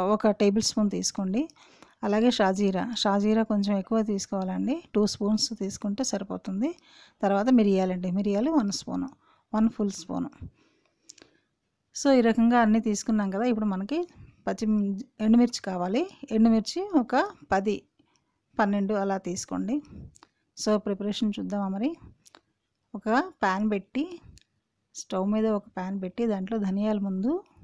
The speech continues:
లో ఫ్లేమ్లో చక్కగా వేయించుకోవాలండి. ఇలా వేయించుకునే టైంలోనే మనం ఇందులో ఎండుమిర్చి కూడా వేసేద్దాము. So, ఈ రెండు కలిపి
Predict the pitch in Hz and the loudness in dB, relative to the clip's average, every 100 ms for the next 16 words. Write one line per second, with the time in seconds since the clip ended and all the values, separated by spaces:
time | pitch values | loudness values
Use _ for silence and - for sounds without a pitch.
0 | - _ _ _ _ _ _ 202 208 214 | -20 _ _ _ _ _ _ -2 0 -2
1 | - 208 196 185 269 392 - - - - | -2 -2 -2 -4 -4 -6 -12 -20 -18 -14
2 | 190 _ 202 202 294 302 196 185 - 190 | -14 _ -8 -4 -4 -4 -4 -6 -10 -10
3 | 190 190 190 294 _ _ _ _ _ _ | -10 -6 -6 -6 _ _ _ _ _ _
4 | _ _ _ _ _ _ _ _ - 208 | _ _ _ _ _ _ _ _ -4 -2
5 | 190 190 202 196 - 208 202 202 190 190 | 0 0 -2 -4 -4 -2 -2 -4 -6 -4
6 | 190 196 269 381 - - _ _ - 196 | -4 -2 -2 -2 -16 -20 _ _ -6 -2
7 | 214 320 370 - - 190 196 233 359 - | 2 0 -2 -12 -6 -2 0 0 -2 -8
8 | - - - 196 214 226 - 202 254 233 | -20 -18 -6 2 4 4 2 0 4 4
9 | 196 175 180 180 202 _ _ _ _ _ | 4 0 0 -4 -6 _ _ _ _ _
10 | _ _ _ _ - - 220 214 202 196 | _ _ _ _ -10 0 4 6 4 2
11 | 208 240 226 196 208 320 392 | 4 4 2 0 0 0 -2